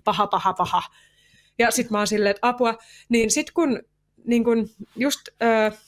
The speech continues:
ja sit mä oon nyt käsitellyt tätä asiaa esimerkiksi yhden ystävän kanssa, joka myönsi mulle vaikka esimerkiksi ihan suoraan, että, että se johtuu siitä, tai hän on tunnistanut se, että se johtuu siitä, että, että hän itse haluaisi olla itsevarmempi, ja siksi mä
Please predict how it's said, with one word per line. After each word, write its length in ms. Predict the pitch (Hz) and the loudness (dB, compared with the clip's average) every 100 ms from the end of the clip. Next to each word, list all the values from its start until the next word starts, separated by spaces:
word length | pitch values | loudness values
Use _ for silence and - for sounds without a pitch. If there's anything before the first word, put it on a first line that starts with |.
| _ _ _ _ _ - | _ _ _ _ _ 0
ja 80 | 233 | 2
sit 180 | - | 2
mä 100 | 269 | 2
oon 80 | 247 | 2
nyt 260 | 254 262 247 | 2 -2 -2
käsitellyt 460 | 254 269 277 220 196 | 0 2 2 0 0
tätä 200 | 190 196 | 0 0
asiaa 220 | 202 202 | 0 0
esimerkiksi 300 | 190 190 208 | 0 -2 0
yhden 120 | 202 | 0
ystävän 400 | 214 - 196 185 | 2 0 -2 0
kanssa, 140 | 180 180 | 0 0
joka 160 | 180 | 0
myönsi 340 | 196 220 196 185 | 2 2 2 0
mulle 240 | 175 170 | 0 0
vaikka 180 | 175 175 | -2 -2
esimerkiksi 420 | 175 180 175 - | -2 -2 -2 -2
ihan 120 | 190 | -2
suoraan, 480 | 180 185 180 180 170 | 0 0 -2 -4 -6
että, 440 | 170 - - 180 - | -10 -10 -4 -2 -4
että 300 | - 180 - | -6 -6 -6
se 120 | 185 196 | -2 0
johtuu 380 | 190 - 185 | 0 -2 -2
siitä, 460 | 175 190 185 180 180 - _ _ _ | 0 0 0 0 -4 -6 _ _ _
tai 140 | - 190 | -4 -2
hän 180 | 190 185 | 0 0
on 80 | |
tunnistanut 480 | 185 190 180 180 180 | 0 0 0 -2 -2
se, 120 | 180 | -2
että 100 | 175 | -2
se 60 | 180 | -2
johtuu 340 | 175 175 180 | -2 -2 -2
siitä, 360 | 175 175 170 170 | 0 -2 -2 -4
että, 340 | 175 - 180 160 - _ _ _ _ _ _ _ | -4 -2 -2 -2 -10 _ _ _ _ _ _ _
että 200 | 190 190 | -4 -2
hän 180 | 190 190 | 0 0
itse 280 | 220 226 185 - | 0 0 -4 -4
haluaisi 520 | 165 190 180 170 175 | -2 0 0 0 -2
olla 260 | 180 175 170 | -2 -2 -2
itsevarmempi, 800 | 190 - 180 170 165 165 175 180 175 - - | -4 -4 -4 -2 -4 -4 -4 -4 -6 -8 -4
ja 60 | |
siksi 400 | 180 190 - 185 | -2 -2 0 -2
mä 140 | 185 | -2